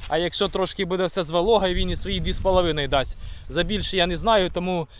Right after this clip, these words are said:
я там не розказую за такі заоблачні врожаї, там, як наслухайся інтернета, три, три з половиною, чуть ли не чотири десь там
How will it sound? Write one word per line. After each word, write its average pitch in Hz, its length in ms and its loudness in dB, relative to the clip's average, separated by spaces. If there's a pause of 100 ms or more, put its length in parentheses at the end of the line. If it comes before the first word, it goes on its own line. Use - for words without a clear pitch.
(140)
я 160 160 0
там 165 160 0
не 170 80 2
розказую 170 460 4
за 160 120 -4
такі 170 240 -8
заоблачні 170 640 -2
врожаї, 170 500 0
там, 165 260 0 (640)
як 160 200 -2 (280)
наслухайся 190 640 -2
інтернета, 180 760 2
три, 226 340 4
три 165 240 -4
з - 80 -8
половиною, 190 680 4
чуть 160 240 -6
ли 175 80 -4
не 175 120 -2
чотири 214 520 0
десь 185 240 -2
там 170 280 -2